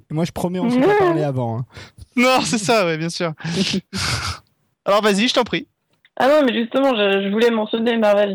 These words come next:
Speaker 2: Agents of shield, mais pareil, par exemple, j'ai pas vu le <laughs> dernier épisode. Donc, euh, non, c'est très compliqué.
Speaker 3: Et tu aimes ça ?
Speaker 2: Je, je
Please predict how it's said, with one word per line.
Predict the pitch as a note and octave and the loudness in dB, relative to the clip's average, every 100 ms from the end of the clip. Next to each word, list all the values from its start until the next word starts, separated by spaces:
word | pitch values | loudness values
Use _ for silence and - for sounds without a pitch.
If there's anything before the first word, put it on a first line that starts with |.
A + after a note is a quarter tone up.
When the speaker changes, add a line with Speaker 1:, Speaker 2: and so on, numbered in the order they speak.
| G3+ | -2
Speaker 2:
Agents | G3 G#3 | -2 -2
of | G3+ | -2
shield, | B3+ A#3+ | -2 0
mais | G3+ F3+ | 2 2
pareil, | G3+ G3+ G#3+ | 2 2 2
par | G3 F#3 | 0 0
exemple, | F#3+ F#3+ | 0 -2
j'ai | F3 | -2
pas | F3+ | 0
vu | G#3 | 2
le | |
<laughs> | G#3 | 2
dernier | G#3+ F#3+ G#3+ F3 | 2 2 2 2
épisode. | F3 - F#3 G#3+ A#3 - - - - - | -2 -2 0 0 -2 -6 -6 -4 -6 -6
Donc, | - F3 F3 | -4 -2 0
euh, | E3+ | 2
non, | F3 G3 | 2 0
c'est | - | 0
très | F#3 | -2
compliqué. | F3+ F#3+ - F#3+ G3 - _ _ | 0 -4 -4 -4 -6 -6 _ _
Speaker 3:
Et | A3 - C#3+ - | -6 -4 -6 -2
tu | G3 | 0
aimes | A3+ | 0
ça ? | - E4+ | 0 2
Speaker 2:
Je, | F#3+ | 2
je | F#3+ | 2